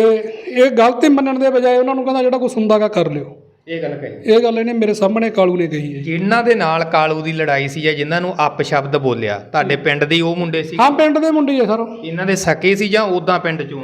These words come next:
Speaker 1: ਨਹੀਂ, ਨਹੀਂ, ਉਹ ਮਜ਼੍ਹਬੀ ਸਿੱਖਾਂ ਦੇ ਮੁੰਡੇ ਆ ਜੀ, ਇੱਥੋਂ ਪਿੰਡ ਚੋਂ ਹੀ ਹੈਗੇ ਕੁਛ,
Speaker 2: ਜੀ।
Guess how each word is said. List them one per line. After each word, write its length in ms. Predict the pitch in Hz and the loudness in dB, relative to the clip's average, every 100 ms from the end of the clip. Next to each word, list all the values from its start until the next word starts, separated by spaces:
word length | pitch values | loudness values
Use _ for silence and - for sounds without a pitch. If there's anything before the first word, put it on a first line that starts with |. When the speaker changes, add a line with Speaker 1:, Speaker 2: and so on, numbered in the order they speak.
| 127 | -2
Speaker 1:
ਨਹੀਂ, 200 | 269 302 | 2 2
ਨਹੀਂ, 120 | 302 | 0
ਉਹ 480 | 294 294 285 262 226 - - - | 0 -2 -2 -4 -12 -18 -16 -2
ਮਜ਼੍ਹਬੀ 320 | 220 226 277 | 0 0 0
ਸਿੱਖਾਂ 320 | 269 277 254 | -2 -2 0
ਦੇ 100 | 254 | 2
ਮੁੰਡੇ 240 | 247 226 214 | 0 2 2
ਆ 60 | |
ਜੀ, 80 | 202 | 2
ਇੱਥੋਂ 360 | 196 214 208 208 - | -2 0 -2 -2 -2
ਪਿੰਡ 200 | 220 202 | 0 2
ਚੋਂ 140 | 208 | 2
ਹੀ 100 | 196 | 2
ਹੈਗੇ 200 | 165 156 | 0 -2
ਕੁਛ, 220 | 156 180 170 | -4 -4 -2
Speaker 2:
ਜੀ। 220 | 262 | -4